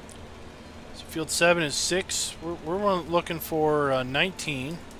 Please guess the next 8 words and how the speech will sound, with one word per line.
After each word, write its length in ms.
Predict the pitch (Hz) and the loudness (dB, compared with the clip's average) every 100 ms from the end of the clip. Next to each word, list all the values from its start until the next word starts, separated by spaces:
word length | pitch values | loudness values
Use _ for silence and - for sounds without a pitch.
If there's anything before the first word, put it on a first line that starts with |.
| - - - - - - - - - - - - - - | -14 -16 -16 -16 -16 -16 -16 -16 -16 -16 -16 -16 -16 -14
Oops. 300 | - - - - - - - - - - - - - - - - - - - - - 139 | -14 -12 -14 -14 -16 -16 -16 -16 -14 -16 -16 -16 -16 -16 -16 -16 -16 -16 -16 -16 -14 -4
Nineteen 460 | 147 165 - 175 | -2 -2 0 0
is 240 | 165 135 - - | 0 0 -6 -8
nine 380 | 135 143 151 156 | 0 6 6 4
point 300 | - 151 143 | -2 -4 -4
six 300 | - 143 - | -4 -4 -4
four. 500 | - 127 123 139 170 - - - | -6 -4 -2 -2 -2 -8 -16 -14
Fourteen 800 | - 160 175 - - 139 147 | -6 -4 -4 -6 -6 -4 -4